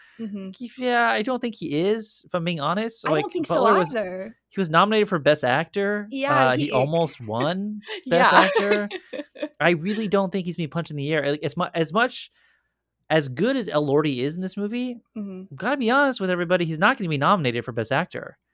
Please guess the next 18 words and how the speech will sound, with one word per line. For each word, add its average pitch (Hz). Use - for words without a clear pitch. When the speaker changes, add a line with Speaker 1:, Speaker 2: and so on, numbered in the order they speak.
Speaker 1:
No, 226
I, 185
I 190
don't, 196
I 202
don't 190
see 196
it 180
happening 175
necessarily. 175
Speaker 2:
That, 196
that 202
being 180
said, 156
I, 160
I 160
mean, 151
he, 151